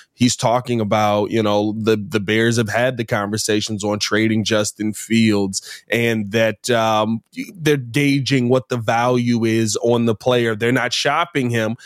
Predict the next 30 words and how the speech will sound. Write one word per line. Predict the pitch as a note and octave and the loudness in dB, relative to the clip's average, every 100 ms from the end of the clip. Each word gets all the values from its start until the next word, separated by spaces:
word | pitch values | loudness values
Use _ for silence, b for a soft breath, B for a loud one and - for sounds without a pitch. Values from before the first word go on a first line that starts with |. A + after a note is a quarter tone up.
| B | B
but | A2 B2 | -6 -4
they're | A2+ | -2
gauging | A2 A#2+ A#2+ B2 | 2 2 2 0
the | A#2 | 0
value, | A#2+ A#2+ A2+ A2 | 0 0 -2 -4
but | A#2 | -4
that | B2 - | -4 -2
something | C#3+ C#3+ C#3+ C3 | -2 0 0 0
could | - C#3+ C3 | 0 0 0
come | - C3 B2 A2+ | -2 0 0 0
soon | - - E3 C3 A2+ G#2+ G#2+ B B - | 0 2 4 4 4 2 -2 B B 0
if | D3 - | 0 2
it | A2 | 2
were | C3+ C3 | 2 2
to | A#2+ | -2
come. | D3+ C#3 C#3 | -2 -2 -2
And | E3 G#3 A#3+ E3+ | 0 0 2 2
they're | F#3 | 2
willing | D#3+ E3+ E3 | 2 2 2
to | D3 | 2
work | A2+ C#3 D#3+ | 2 0 0
with | D3 C3 | -2 -2
Justin | B2+ B2+ - C3 | 0 0 0 0
on | B2 B2 | 0 2
where | B2+ | 2
he | B2+ | 2
wants | B2 A#2+ A2+ | 2 0 0
to | - | -2
go. | A#2+ A#2 G#2 B B - | 0 2 0 B B -2
Like, | C3+ C3+ | 0 0